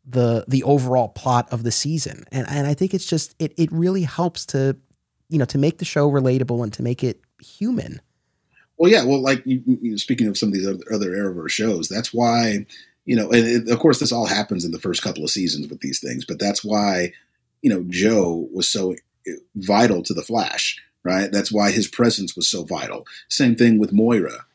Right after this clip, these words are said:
Speaker 2: in the first two seasons. That's why she was so important. Um, it balanced it out thing. And on Black Lightning, that's why,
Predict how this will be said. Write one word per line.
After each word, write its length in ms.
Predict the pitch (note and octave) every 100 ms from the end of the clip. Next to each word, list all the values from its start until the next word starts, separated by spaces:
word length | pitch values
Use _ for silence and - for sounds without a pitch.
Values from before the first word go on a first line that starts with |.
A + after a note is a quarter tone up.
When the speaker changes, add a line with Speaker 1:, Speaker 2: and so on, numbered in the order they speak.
| _
Speaker 2:
in 120 | G2+
the 80 | G2
first 260 | - F#2 -
two 100 | G2+
seasons. 380 | - G2 D#2+ E2+
That's 180 | F2
why 140 | G#2+ G#2
she 180 | - A2
was 140 | F#2
so 160 | F#2+ D2+
important. 560 | C2 B2 G2+ C#2+ - - - -
Um, 460 | - G2 F2 E2+ F2
it 180 | A2+ -
balanced 320 | G#2 A2 G2
it 80 | G2
out 160 | G#2+ -
thing. 220 | D#2+ E2
And 160 | F#2+ F#2
on 120 | G2
Black 300 | F2+ F2+ -
Lightning, 360 | A2+ B2+ G#2 F#2+
that's 200 | F#2 -
why, 480 | G2+ A2 G#2+ G2+